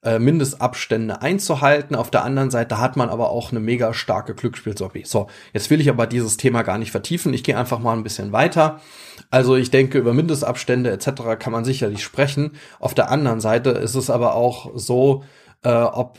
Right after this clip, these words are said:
das wirklich, ähm, den Ausschlag gibt. Ich, ich, ich persönlich halte das für einen nicht wirklich relevanten Punkt, ähm, welche Öffnungszeiten jetzt dort, äh, sind, ähm,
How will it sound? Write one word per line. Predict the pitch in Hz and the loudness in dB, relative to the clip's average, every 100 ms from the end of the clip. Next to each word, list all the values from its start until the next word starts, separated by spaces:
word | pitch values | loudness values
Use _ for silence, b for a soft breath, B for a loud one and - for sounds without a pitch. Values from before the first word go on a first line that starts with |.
| _ | _
das | 120 120 143 - | -2 0 0 0
wirklich, | 131 139 135 131 123 - - b b - | 2 2 4 0 0 -10 -16 b b -4
ähm, | 110 113 113 110 110 - _ 127 | 0 2 2 0 -8 -12 _ -2
den | 120 | 0
Ausschlag | 120 139 143 127 127 | 2 0 2 0 0
gibt. | 127 - - - _ | -6 -6 -16 -16 _
Ich, | 120 - 131 - _ | -8 -8 -12 -16 _
ich, | 147 - - | -8 -8 0
ich | 190 190 - | 0 0 -6
persönlich | - 117 123 151 147 139 139 b b b | 0 2 4 4 4 2 0 b b b
halte | 117 123 113 | 0 0 0
das | 110 123 - | -4 -4 -2
für | 127 113 110 - | 2 2 0 -4
einen | 110 117 117 | -8 -2 0
nicht | 135 - | 0 0
wirklich | 127 127 127 107 - | 0 2 0 -4 -2
relevanten | 117 113 110 135 143 117 | -2 0 0 -2 -2 -6
Punkt, | 101 131 156 180 - B B B B | 0 2 4 0 -4 B B B B
ähm, | 127 120 113 104 - | 2 2 0 -6 0
welche | 123 120 - | 2 2 0
Öffnungszeiten | 139 143 175 113 101 - - 92 101 117 107 | 0 2 2 0 -2 -10 -6 -4 -4 -4 -6
jetzt | 104 - | -8 -4
dort, | 113 113 113 - 117 | 0 0 -2 -10 -8
äh, | 113 | -4
sind, | 104 123 147 160 - b b b _ | 2 2 2 0 -8 b b b _
ähm, | 123 120 120 120 117 120 | 4 4 4 2 -2 -4